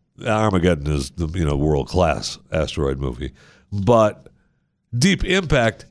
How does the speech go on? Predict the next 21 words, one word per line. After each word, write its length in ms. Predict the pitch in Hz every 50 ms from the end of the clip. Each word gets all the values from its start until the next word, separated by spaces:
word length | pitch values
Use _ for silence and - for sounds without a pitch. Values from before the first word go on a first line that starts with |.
| _ _
that's 340 | - 123 127 190 220 226 -
actually 480 | - 170 202 214 - - 185 175 160 151
almost 360 | 147 170 185 180 156 139 147
what 160 | 170 175 139
happened. 460 | 123 170 190 190 - 127 92 - - - _ _ _ _ _ _ _ _ _ _ _ _ _ _
I 80 | 127 143
mean, 180 | 160 160 160
the, 340 | 156 151 147 143 139 135 - -
they, 440 | 131 139 139 139 135 131 127 127 127
they 280 | - 147 127 135 135
send 380 | 123 - - - 202 214 208 185
the 80 | 180 165
nukes 420 | 170 202 220 220 - - - 147
up 320 | 120 131 - - - - - - - _ _ _ _ _ _ _ _ _ _ _ _ -
and 200 | 156 156 156 147
they 140 | 151 151 143
blast 960 | 131 117 107 113 135 143 160 180 196 196 151 - - - - - - - - - - _ _ _ _ _ _ _ _ _ _ _ _ _ _ _ _ _ _ _ _
the, 460 | 135 131 151 175 165 165 160 156 151 147
uh, 500 | 151 151 143 139 131 127 123 120 123 - - - _ _ _ _ _ _ _ _ _ _
they 160 | - 139 139
blast 600 | 120 147 156 156 165 156 147 - - - -